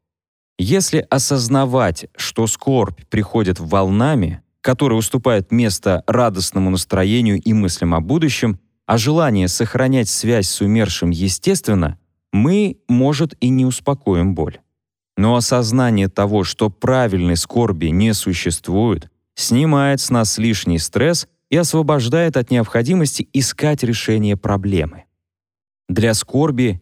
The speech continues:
нет решения, потому что любимый человек ушел из жизни. Нам будет его не хватать. Скорбь нельзя ни решить, ни проработать, ее нужно прочувствовать. Нет короткого обходного маршрута слева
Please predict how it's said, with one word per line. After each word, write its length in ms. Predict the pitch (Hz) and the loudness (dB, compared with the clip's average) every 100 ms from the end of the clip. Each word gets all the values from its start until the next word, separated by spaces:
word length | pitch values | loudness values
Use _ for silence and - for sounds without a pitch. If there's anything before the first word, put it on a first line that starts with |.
| - | -4
нет 380 | 92 92 95 101 | -2 0 0 0
решения, 640 | 92 - 87 78 73 - - | -2 -2 -2 -2 -4 -8 -6
потому 320 | 110 117 120 | -2 0 0
что 200 | - 113 | 0 -2
любимый 480 | 110 107 98 87 92 | -2 0 0 0 -2
человек 500 | - 117 120 170 - - | 0 0 2 -2 -2 -6
ушел 440 | 123 - 110 101 | -4 -2 -2 0
из 80 | 113 | -2
жизни. 500 | 98 90 85 82 85 _ _ _ - | -2 -4 -4 -6 -8 _ _ _ -4
Нам 360 | 104 113 160 139 | 0 2 2 2
будет 360 | 123 104 107 | 0 0 -2
его 360 | 87 98 87 90 | -2 -4 0 0
не 100 | 90 | 0
хватать. 640 | 90 107 101 87 76 - _ _ _ _ _ | -2 -4 -2 -4 -4 -10 _ _ _ _ _
Скорбь 600 | - - - 147 127 - - - | -8 -8 -2 0 0 -6 -10 0
нельзя 580 | 131 127 117 104 107 | 0 2 0 0 0
ни 200 | 95 156 | 2 2
решить, 640 | 180 151 - 107 104 117 - _ 113 | 2 0 -2 -2 -2 -6 -14 _ 0
ни 180 | 143 | 2
проработать, 1000 | 185 160 143 131 98 95 82 - 76 - - | 2 0 2 0 0 -2 -2 -4 -10 -14 -8
ее 440 | 98 117 131 135 | -2 0 2 2
нужно 340 | 170 127 113 117 | 2 0 0 -2
прочувствовать. 800 | 110 107 - - - - - - _ _ _ _ _ | -2 -4 -4 -8 -8 -8 -10 -16 _ _ _ _ _
Нет 260 | 143 175 139 | 0 0 0
короткого 640 | 127 127 143 - 117 120 | 0 0 0 -2 0 0
обходного 640 | 98 113 - 120 120 110 117 | 0 -4 -2 0 0 2 2
маршрута 800 | 117 113 - 135 127 95 87 | 2 0 -2 0 0 0 0
слева 720 | 85 - 113 147 107 90 82 | -2 -2 0 0 2 2 0